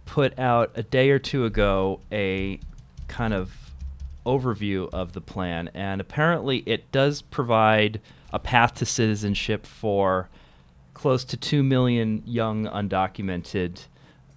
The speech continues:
uh, young undocumented immigrants, which would basically be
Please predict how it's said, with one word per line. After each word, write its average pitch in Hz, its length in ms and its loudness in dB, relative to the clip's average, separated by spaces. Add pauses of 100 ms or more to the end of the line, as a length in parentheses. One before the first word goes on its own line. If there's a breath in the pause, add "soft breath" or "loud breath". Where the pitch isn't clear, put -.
uh, 80 440 -4 (560)
young 101 240 2
undocumented 90 720 -2
immigrants, 82 500 -6
which - 300 -8
would 104 180 -4
basically 95 480 -4
be 87 460 -4